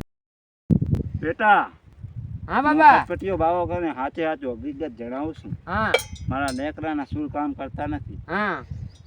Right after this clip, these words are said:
Speaker 1: એટલે હાચે હાચું તને કહી દઉં, તું મારી પાસે એટલે નિરાશ નહીં કરતો. જા
Speaker 2: હા.
Speaker 1: બેટા, જીત તો છે જ.
Speaker 2: હા.
Speaker 1: પણ હું મોરથી કહેતો નથી, જીતે તો વળીને પાછો આવજે, તો હું કહીશ કે ફલાણી જગ્યાએ તું ગયો તો
Speaker 2: હા.
Speaker 1: અને ફલાણે તને જીતાડ્યો છે. મોરથી હું
Speaker 2: હા.
Speaker 1: તને કહેતો નથી.
Speaker 2: હા.
Speaker 1: અને જ્ઞાનીબેન તો ફાંકો પડાવેલી છે,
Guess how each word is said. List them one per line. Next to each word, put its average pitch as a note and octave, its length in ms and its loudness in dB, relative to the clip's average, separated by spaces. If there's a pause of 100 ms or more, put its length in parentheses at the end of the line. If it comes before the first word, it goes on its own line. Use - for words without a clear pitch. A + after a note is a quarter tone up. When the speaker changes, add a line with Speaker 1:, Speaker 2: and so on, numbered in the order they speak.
(100)
Speaker 1:
એટલે B2 160 -8
હાચે C3+ 400 -2
હાચું D3 280 -6
તને C#3+ 200 -4
કહી C#3+ 200 -6
દઉં, E3 140 -2
તું D3 120 -2
મારી C#3+ 260 0
પાસે D3 280 -6
એટલે D3+ 240 0
નિરાશ C3+ 360 -4
નહીં E3 180 0
કરતો. B2+ 360 -4
જા D3+ 180 0
Speaker 2:
હા. G#3 60 0
Speaker 1:
બેટા, F#3 240 0
જીત C#4 280 -8
તો F#3+ 140 -2
છે F#3 320 2
જ. C3 40 -4 (280)
Speaker 2:
હા. F#3 240 6 (420)
Speaker 1:
પણ - 160 4
હું - 140 6
મોરથી B2 360 2
કહેતો C3 300 -4
નથી, C#3 240 2
જીતે C3 320 0
તો B2 140 -6
વળીને B2+ 240 -6
પાછો B2+ 300 -8
આવજે, C3 320 -6
તો A#2+ 100 -10
હું A2+ 160 -10
કહીશ C3 280 -8
કે A#2+ 80 -6
ફલાણી B2+ 380 0
જગ્યાએ B2 320 -2
તું A2+ 180 -10
ગયો A#2 200 -6
તો B2 180 -8 (220)
Speaker 2:
હા. F#3+ 280 -2
Speaker 1:
અને A2 180 -6
ફલાણે B2+ 360 -4
તને B2 200 -8
જીતાડ્યો C#3 480 -8
છે. A#2 120 -6
મોરથી A#2+ 320 -6
હું G3 100 -4
Speaker 2:
હા. C4 60 -4
Speaker 1:
તને C3 220 0
કહેતો C3 320 -8
નથી. D#3 340 -4 (180)
Speaker 2:
હા. E3+ 240 -6 (160)
Speaker 1:
અને A2+ 160 -8
જ્ઞાનીબેન C3+ 500 -6
તો C3 80 -8
ફાંકો C3+ 320 -8
પડાવેલી C#3 500 -6
છે, D#3+ 220 -8